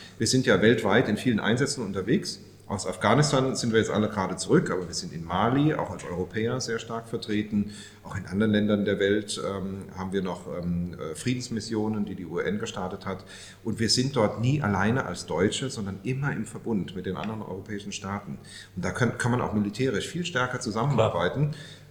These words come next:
Speaker 1: Ähm, es gibt aber auch andere Reformen, die wir vorschlagen in Europa. Zum Beispiel sagen wir,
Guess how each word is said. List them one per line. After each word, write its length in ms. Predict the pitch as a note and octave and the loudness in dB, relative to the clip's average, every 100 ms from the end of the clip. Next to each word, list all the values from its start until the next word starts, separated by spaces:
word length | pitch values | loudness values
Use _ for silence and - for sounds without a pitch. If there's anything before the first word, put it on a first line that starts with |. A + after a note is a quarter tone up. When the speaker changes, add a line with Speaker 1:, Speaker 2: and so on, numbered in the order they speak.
| - | -2
Speaker 1:
Ähm, 520 | G#2 G2+ G2+ G2 G2 - | 2 4 4 2 0 -6
es 100 | - | -4
gibt 160 | - C3 | 4 8
aber 160 | B2+ A2+ | 8 8
auch 40 | |
andere 340 | C#3 D#3 B2+ | 6 8 8
Reformen, 480 | G#2+ - G#2+ A#2+ C#3 | 6 4 6 6 6
die 120 | B2 | 2
wir 120 | A2+ A2 | 2 2
vorschlagen 460 | C3 B2+ B2 A2 | 2 2 2 2
in 100 | A2+ | 2
Europa. 420 | G#2 G#2+ B2+ A#2+ | 2 2 2 0
Zum 140 | G#2+ G#2+ | 0 2
Beispiel 300 | G2+ G#2 A#2 | 2 2 0
sagen 340 | G#2 G2+ A2+ | 4 2 2
wir, 240 | G#2+ A2+ | 6 6